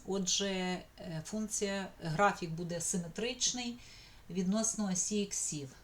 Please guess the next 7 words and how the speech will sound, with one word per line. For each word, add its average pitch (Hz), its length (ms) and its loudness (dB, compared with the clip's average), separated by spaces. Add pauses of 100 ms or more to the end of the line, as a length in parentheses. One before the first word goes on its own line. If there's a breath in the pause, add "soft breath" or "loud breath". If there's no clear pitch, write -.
(260)
Тобто 165 440 -10
тут 160 300 -10
буде 233 300 -4
ось 202 240 0
такий 160 360 -8
вигляд. 143 460 -10 (1040 soft breath)
Це 202 340 0